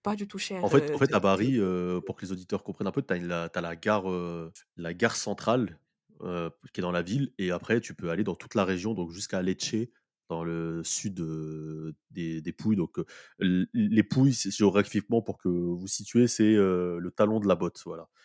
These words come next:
Speaker 2: Le talon de la botte. Et, mmh, et la destination phare des Pouilles, heu, je pense que Sorna, elle doit être in love de cette destination, c'est, heu, Polignano a Mare.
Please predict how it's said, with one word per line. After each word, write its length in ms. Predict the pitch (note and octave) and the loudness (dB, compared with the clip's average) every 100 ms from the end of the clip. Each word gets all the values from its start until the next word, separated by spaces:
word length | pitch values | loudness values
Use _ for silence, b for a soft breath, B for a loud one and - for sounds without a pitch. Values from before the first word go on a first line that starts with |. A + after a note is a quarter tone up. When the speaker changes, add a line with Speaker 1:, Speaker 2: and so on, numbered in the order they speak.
| b b - | b b -8
Speaker 2:
Le 100 | - | 0
talon 280 | G2+ G2+ | 2 2
de 80 | G2 | 2
la 60 | F#2 | 2
botte. 320 | F2+ G#2+ - B B B - | 4 2 2 B B B -8
Et, 320 | F2 E2+ E2+ | -6 -4 -6
mmh, 220 | E2+ E2+ - _ _ F#2+ | -10 -16 -20 _ _ -4
et 120 | F2 | -4
la 640 | F2 F2+ F2 F#2 F#2+ G2+ | -4 -4 -4 2 4 4
destination 760 | F2 F#2 - - F#2 F2+ - F2+ | 2 -4 -4 -4 -2 -2 -4 -8
phare 380 | - G#2+ G2 F#2+ | 4 6 6 4
des 100 | F#2 | -6
Pouilles, 380 | - F#2+ G2+ F2+ | -4 -2 -2 -2
heu, 360 | D#2 D#2 D#2 | -6 -10 -14
je 80 | D#2 | -16
pense 200 | - E2+ | -12 -12
que 300 | - E2 D#2+ D#2+ | -10 -8 -8 -8
Sorna, 600 | F2 E2+ F2 E2 D#2 D#2+ _ _ _ _ _ | -8 -2 0 2 -2 -8 _ _ _ _ _
elle 100 | - E2+ | -8 -2
doit 160 | F2 | 0
être 200 | E2 - | 0 -2
in 60 | F2+ | 0
love 200 | F#2 F2 | 0 0
de 80 | E2+ | -4
cette 160 | F2 | -6
destination, 560 | E2+ - F2+ E2 - G#2 | -10 -8 -4 -4 0 -2
c'est, 220 | - F2+ | 4 6
heu, 180 | E2+ E2 | 6 4
Polignano 500 | - E2+ F2+ E2 F2 | 0 -6 -2 0 2
a 60 | E2+ | 2
Mare. 200 | D#2 | 0